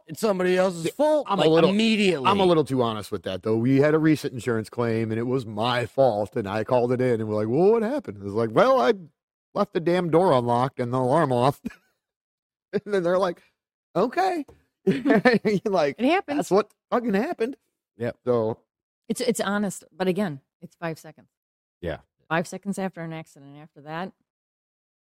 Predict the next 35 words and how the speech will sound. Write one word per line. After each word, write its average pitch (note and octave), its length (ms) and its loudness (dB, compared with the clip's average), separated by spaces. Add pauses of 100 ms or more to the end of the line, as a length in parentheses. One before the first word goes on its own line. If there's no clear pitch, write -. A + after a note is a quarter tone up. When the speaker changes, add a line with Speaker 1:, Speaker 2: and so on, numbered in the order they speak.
(480)
Speaker 1:
Yeah. C3 240 -6
Speaker 3:
your F#3+ 760 0 (1000)
personality E3+ 600 -6
will C3+ 160 -18
kick - 260 -18
in. C3+ 220 -20 (400)
You D3+ 100 -12
wanna C#3+ 160 -12
be C#3 160 -16
honest D3+ 300 -18
or D3+ 40 -20
dishonest, C3+ 560 -20
and C3+ 160 -20
how G2+ 120 -4
Speaker 1:
Oh, - 20 -12
Speaker 3:
bad C3+ 140 -14
do F#2 60 -6
you E2+ 60 -6
Speaker 1:
quickly. C2+ 120 -14
Speaker 3:
want D2 260 -12
this? - 260 -20
Speaker 2:
Yeah, D#2+ 120 -20 (340)
I A#2+ 200 -4
think F2 200 -8
pe-, G#2 160 -14
I G2+ 60 -6
think E2+ 440 -12
people F#2 320 -14
are E2 220 -18 (1300)
overall A2 440 2
very F#2 200 -4
dishonest E2+ 460 -14
about F2+ 240 -12 (180)
things F2 260 -14
that, E2 180 -18